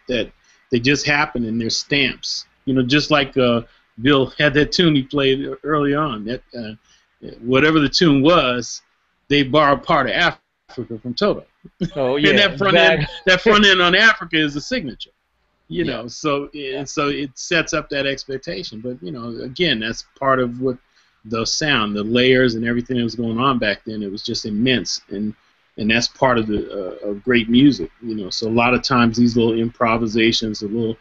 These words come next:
Speaker 1: guitar parts, the little, the little quirky sounds that you don't know where they're coming from,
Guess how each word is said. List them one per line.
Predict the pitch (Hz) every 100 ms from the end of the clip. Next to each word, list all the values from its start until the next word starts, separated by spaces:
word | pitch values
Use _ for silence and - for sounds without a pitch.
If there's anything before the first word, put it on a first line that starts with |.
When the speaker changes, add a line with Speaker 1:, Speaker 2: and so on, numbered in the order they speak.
| _ _ _ _ _
Speaker 1:
guitar | 120 - 135 127 123
parts, | - 135 127 123 120
the |
little, | 117 131 131
the | 143 165
little | 196 190
quirky | 170 - 185 170 165
sounds | - 165 156 139 120
that | 117
you | 160
don't | 151 147
know | 139
where | 135 131
they're | 131
coming | - 147 131
from, | 117 113 107